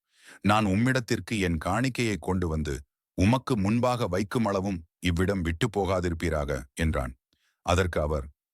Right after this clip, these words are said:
"நீ திரும்பி வருமட்டும் நான் இருப்பேன்" என்றார். அவர் நம்மிடம் ஒரு உறவு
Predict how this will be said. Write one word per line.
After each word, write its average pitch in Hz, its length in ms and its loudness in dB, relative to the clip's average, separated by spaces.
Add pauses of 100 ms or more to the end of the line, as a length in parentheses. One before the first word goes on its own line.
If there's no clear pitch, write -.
(260)
"நீ 90 320 4
திரும்பி 127 340 2
வருமட்டும் 123 540 0
நான் 90 200 0
இருப்பேன்" 80 480 -2 (160)
என்றார். 69 420 -4 (500)
அவர் 104 280 2
நம்மிடம் 123 520 2
ஒரு 92 160 0
உறவு 95 280 0